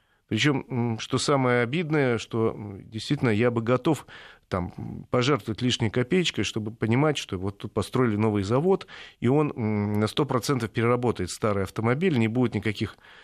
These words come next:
э, валяться, э, ржавых кузовов на свалках, не будет валяться там шин каких-то, э, старых, лысых. Нет, ничего, к сожалению, этого нету, а утилизационный сбор есть. И более того, министр промышленности Денис Мантуров уже заявил, что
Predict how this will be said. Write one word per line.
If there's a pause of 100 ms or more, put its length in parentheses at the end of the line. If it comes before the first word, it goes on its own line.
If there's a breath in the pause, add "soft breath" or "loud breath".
(200 loud breath)
э,
валяться,
э,
ржавых
кузовов
на
свалках, (420 loud breath)
не
будет
валяться
там
шин
каких-то,
э,
старых,
лысых. (500 loud breath)
Нет,
ничего,
к
сожалению,
этого
нету, (440 loud breath)
а
утилизационный
сбор
есть. (680 soft breath)
И
более
того,
министр
промышленности
Денис
Мантуров
уже
заявил,
что